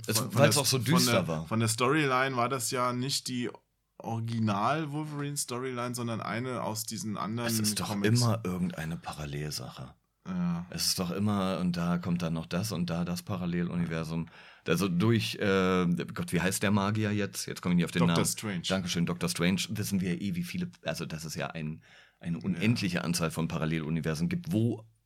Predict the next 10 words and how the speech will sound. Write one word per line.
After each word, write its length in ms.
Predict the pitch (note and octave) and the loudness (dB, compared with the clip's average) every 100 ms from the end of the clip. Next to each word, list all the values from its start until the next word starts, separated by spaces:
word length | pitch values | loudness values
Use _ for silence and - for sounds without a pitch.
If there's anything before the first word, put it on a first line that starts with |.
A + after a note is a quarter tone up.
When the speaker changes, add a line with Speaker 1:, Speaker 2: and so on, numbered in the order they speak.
| _ _ - | _ _ -6
Speaker 1:
viel 140 | G#2+ | -6
zu 100 | F2 | -6
viel 140 | F2 - | -10 -10
passiert. 420 | - - - - | -10 -12 -12 -2
Speaker 2:
Den 140 | A#2+ G#2 | 2 2
mag 180 | F2+ F2+ | 0 -4
ich 80 | - | -10
übrigens 300 | - C#2+ - | -12 -10 -10
sehr 140 | A#1+ | -10
gerne. 240 | - G#1+ | -12 -14